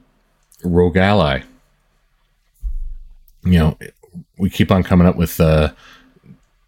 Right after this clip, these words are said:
the same kind of thing here, and Xbox needs to, to really get on that handheld thing. And that's where it is. And we talked about this a bit last, uh,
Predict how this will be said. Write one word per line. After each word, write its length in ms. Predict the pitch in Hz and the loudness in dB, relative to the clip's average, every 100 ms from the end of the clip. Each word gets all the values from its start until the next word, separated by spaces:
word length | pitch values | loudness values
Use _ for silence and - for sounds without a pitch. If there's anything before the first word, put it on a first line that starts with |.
| _ | _
the 80 | 95 | -2
same 380 | - 90 80 80 | 0 2 0 -2
kind 260 | - 90 | -2 0
of 80 | 76 | 0
thing 220 | - 127 | 2 2
here, 320 | 92 78 73 - _ - - _ _ - | 2 0 0 -4 _ -20 -20 _ _ -4
and 500 | 90 82 80 82 - _ - | 2 4 4 2 -2 _ -6
Xbox 500 | 98 - 95 87 - | -4 -2 -2 0 2
needs 220 | 85 - | 2 2
to, 480 | 87 76 73 71 - _ - | 0 0 0 -2 -6 _ -6
to 120 | 80 | -2
really 320 | 76 82 78 | 0 2 0
get 300 | - - 82 | -2 0 0
on 200 | 78 78 | 2 0
that 220 | 76 80 | 0 -2
handheld 440 | 90 80 71 73 67 | 0 2 2 -2 -4
thing. 240 | - 71 - - - _ _ | -8 -10 -10 -20 -20 _ _
And 180 | 90 85 | 0 2
that's 300 | 92 - - | 2 -2 -2
where 180 | 87 73 | 0 0
it 60 | |
is. 240 | 69 64 80 | -2 -4 0
And 100 | 82 | 0
we 60 | |
talked 300 | - 92 - | 2 -2 0
about 160 | 95 95 | -2 0
this 180 | 90 82 | -2 0
a 60 | |
bit 180 | 87 85 | 0 0
last, 380 | 78 76 - - | 0 -2 -4 -4
uh, 400 | 82 76 76 | -2 0 -2